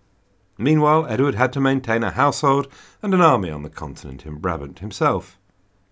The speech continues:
By thirteen forty-one, the strategy had cost over four hundred thousand pounds.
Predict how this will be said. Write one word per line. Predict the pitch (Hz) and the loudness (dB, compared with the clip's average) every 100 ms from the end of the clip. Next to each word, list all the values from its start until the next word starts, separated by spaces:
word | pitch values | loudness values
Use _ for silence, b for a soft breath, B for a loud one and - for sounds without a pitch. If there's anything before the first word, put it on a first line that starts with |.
| _ | _
By | 85 80 | -6 4
thirteen | 165 165 101 90 | 6 6 2 -4
forty-one, | 101 101 123 92 82 | -6 -6 -4 -4 -4
the | 101 | -8
strategy | - 139 127 - 135 | -4 -2 -2 -2 -2
had | 139 | -4
cost | - 127 - - | -6 -8 -8 -4
over | 139 143 | -4 -4
four | 143 - 92 92 - | -8 -6 -4 -4 -6
hundred | 69 71 73 | -10 -12 -12
thousand | - 60 - 64 | -14 -14 -14 -14
pounds. | - 73 67 - | -10 -10 -10 -16